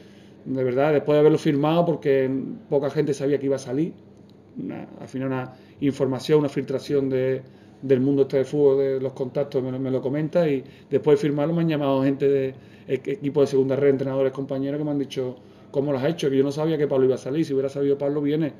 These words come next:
Así que, que contento. Que después Pablo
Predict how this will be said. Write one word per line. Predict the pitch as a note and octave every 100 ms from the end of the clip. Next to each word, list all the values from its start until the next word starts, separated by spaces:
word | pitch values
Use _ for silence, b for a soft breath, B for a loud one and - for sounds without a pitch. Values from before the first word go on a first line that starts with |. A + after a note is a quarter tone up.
| B B B B
Así | B2 C3 C3
que, | D3 D3 C#3+
que | C#3
contento. | C3 A#2+ C3+ B2+ A#2+
Que | C#3
después | D3 D#3 C#3+
Pablo | D#3+ D#3 D#3+ D#3